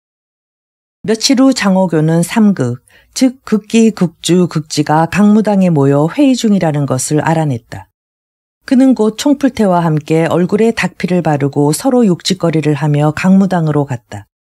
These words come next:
누가 보아도 서로 피투성이가 되도록 싸운 것으로 보였다. 물론 그들은 가슴에 날카로운 비수를 숨기고 있었다. 누가 옳은지 시비곡절을 가려주십시오.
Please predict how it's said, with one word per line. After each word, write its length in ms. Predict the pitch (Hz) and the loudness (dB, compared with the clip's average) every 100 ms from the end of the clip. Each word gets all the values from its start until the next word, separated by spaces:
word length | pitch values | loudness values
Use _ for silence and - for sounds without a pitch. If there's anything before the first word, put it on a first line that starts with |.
| _ _ _ _ _ _ _ | _ _ _ _ _ _ _
누가 280 | 190 240 262 | -2 0 0
보아도 500 | 226 190 180 180 190 | 0 0 0 2 2
서로 320 | - 262 254 | 2 0 0
피투성이가 720 | - - 277 - 240 208 196 | -4 -4 -4 0 2 2 0
되도록 480 | 190 151 139 139 151 | -2 -2 0 0 -2
싸운 280 | - 240 233 | 0 2 2
것으로 380 | 202 - 160 156 | 0 -2 -2 0
보였다. 540 | 147 127 - - 113 _ _ _ _ _ _ _ _ | 0 -4 -6 -14 -14 _ _ _ _ _ _ _ _
물론 360 | 202 247 269 262 | 0 2 2 0
그들은 400 | 214 190 190 190 | 0 0 0 0
가슴에 520 | 160 - 165 165 165 | -2 -2 0 0 0
날카로운 540 | 147 165 214 208 214 | -2 -2 0 2 2
비수를 460 | 202 165 - 151 165 | 2 0 0 0 0
숨기고 480 | - 254 214 185 151 | 0 0 0 -2 -4
있었다. 540 | 120 - - 110 - _ _ _ _ _ _ _ - | -4 -8 -10 -20 -20 _ _ _ _ _ _ _ -2
누가 260 | 233 269 247 | 0 2 2
옳은지 460 | 185 190 170 190 | 2 2 2 0
시비곡절을 760 | 190 302 277 262 165 - 160 175 | 0 0 0 0 -4 -2 0 -2
가려주십시오. 840 | - 185 190 151 - 139 - | -2 -2 -2 -4 -6 -6 -8